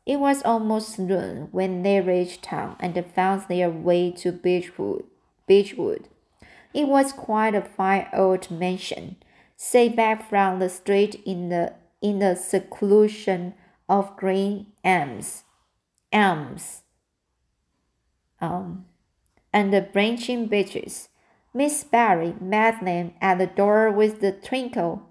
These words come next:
in her sharp black eyes. "So you've come to see me at last, you Anne girl," she said, she said.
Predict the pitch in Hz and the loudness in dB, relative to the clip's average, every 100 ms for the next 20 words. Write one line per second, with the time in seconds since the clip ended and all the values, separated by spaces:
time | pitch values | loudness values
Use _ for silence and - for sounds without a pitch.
0 | - 196 202 202 196 202 - 190 190 190 | -6 -4 -2 0 0 0 0 4 4 2
1 | - 185 185 180 - 160 82 - - _ | 2 4 4 0 -6 -4 -6 -10 -18 _
2 | _ - - - - - _ - - 320 | _ -20 -18 -18 -18 -20 _ -6 2 4
3 | 311 269 285 269 269 233 233 233 226 - | 4 2 2 0 0 -2 -2 -4 -6 -4
4 | 214 202 196 185 180 170 165 175 - - | -2 -2 -2 -2 0 0 0 -2 -4 -6
5 | 165 165 196 185 185 180 170 170 160 - | -4 0 0 2 -2 -4 -2 -2 0 -2
6 | 220 214 _ _ _ _ - 240 233 233 | -8 -12 _ _ _ _ -4 -2 0 2
7 | 220 220 - _ _ _ _ - 196 190 | 2 2 -2 _ _ _ _ -6 -4 -2
8 | 139 - | -4 -6